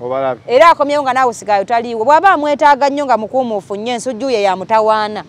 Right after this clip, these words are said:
Speaker 1: Mm.
Speaker 2: Agenda musangayo gye wamuteeka, kuba sigalo alina essimu.
Speaker 1: Eh.
Speaker 2: Ontegedde bulungi?
Speaker 1: Mm.
Speaker 2: Leka agende amusangayo gye ya-, gye wakoze eki?
Speaker 1: Gye,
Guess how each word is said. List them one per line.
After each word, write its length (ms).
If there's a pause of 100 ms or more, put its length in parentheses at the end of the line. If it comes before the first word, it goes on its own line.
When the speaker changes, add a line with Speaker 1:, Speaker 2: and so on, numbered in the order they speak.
(100)
Speaker 1:
Mm. 340
Speaker 2:
Agenda 360
musangayo 420
gye 100
wamuteeka, 300
kuba 220
sigalo 280
alina 240
essimu. 460 (1040)
Speaker 1:
Eh. 760 (1200)
Speaker 2:
Ontegedde 420
bulungi? 400 (300)
Speaker 1:
Mm. 480
Speaker 2:
Leka 200
agende 260
amusangayo 480
gye 100
ya-, 200
gye 80
wakoze 360
eki? 260 (360)
Speaker 1:
Gye, 200